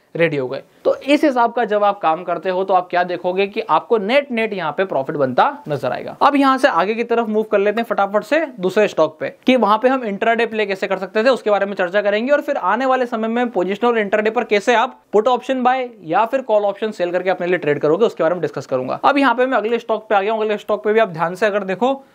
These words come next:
तो ये सिनेरियो आपको दिखाई देगा, बोले क्या है, बियरिश किकर। ये क्या है, बोले बियरिश किकर। और ये क्या है, बोले बियरिश किकर। तो यहीं से आपको एक कॉन्सेप्ट क्लियर पता चल जाता है कि मैं अगर यहाँ पे लिया भी होता तो मेरे को यहाँ पे निकलना पड़ेगा,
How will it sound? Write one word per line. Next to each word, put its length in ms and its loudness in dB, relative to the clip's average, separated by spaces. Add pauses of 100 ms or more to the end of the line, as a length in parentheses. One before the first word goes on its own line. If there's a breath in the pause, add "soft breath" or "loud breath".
(160 loud breath)
तो 60 0
ये 40 4
सिनेरियो 280 4
आपको 140 -2
दिखाई 260 0
देगा, 200 0
बोले 220 -2
क्या 120 -2
है, 140 -2
बियरिश 280 -4
किकर। 280 -8
ये 140 2
क्या 140 4
है, 120 2
बोले 180 -2
बियरिश 280 -4
किकर। 220 -12 (160)
और 120 4
ये 180 4
क्या 140 2
है, 240 -4
बोले 180 -2
बियरिश 280 -2
किकर। 240 -4
तो 180 2
यहीं 260 2
से 120 2
आपको 160 0
एक 80 -2
कॉन्सेप्ट 420 -2
क्लियर 220 2
पता 180 -2
चल 200 -2
जाता 220 0
है 120 0
कि 140 -6
मैं 140 0
अगर 180 2
यहाँ 240 -2
पे 120 -6
लिया 280 2
भी 140 -2
होता 360 0
तो 100 -6
मेरे 120 0
को 100 -2
यहाँ 160 0
पे 80 -6
निकलना 360 -2
पड़ेगा, 360 2